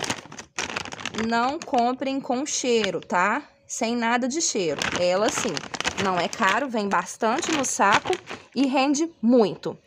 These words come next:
Então, vamos lá. Falamos sobre a parte principal que eu queria mostrar pra vocês. Tem a mesma função da terra de diatomácea. É,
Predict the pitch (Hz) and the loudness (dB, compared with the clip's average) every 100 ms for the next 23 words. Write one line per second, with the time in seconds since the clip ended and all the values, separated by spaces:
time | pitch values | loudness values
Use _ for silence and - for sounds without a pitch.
0 | - - - 262 311 330 339 381 - - | -20 -20 -6 -4 2 6 6 4 -4 0
1 | 294 339 294 170 - - - 214 240 277 | 2 4 4 2 0 -6 -2 2 2 0
2 | 285 247 240 254 240 - 277 320 - - | 0 2 2 2 0 -2 -4 -4 -2 0
3 | 220 247 262 240 226 214 196 190 190 180 | 0 0 -2 0 0 0 -2 -2 -4 -4
4 | 180 - 143 160 349 - - - - 233 | -6 -6 -6 -6 -6 -10 -18 -20 -2 2
5 | 233 262 427 392 403 349 330 254 220 214 | 4 6 6 6 4 2 -2 0 0 0
6 | 208 208 196 196 196 185 156 139 165 - | 0 0 -2 -2 -2 -2 -2 -4 -8 -4
7 | 285 381 _ _ _ _ _ - - - | -4 -4 _ _ _ _ _ -20 -20 -20
8 | - - - - - 247 247 240 233 | -20 -20 -20 -20 -2 2 4 4 4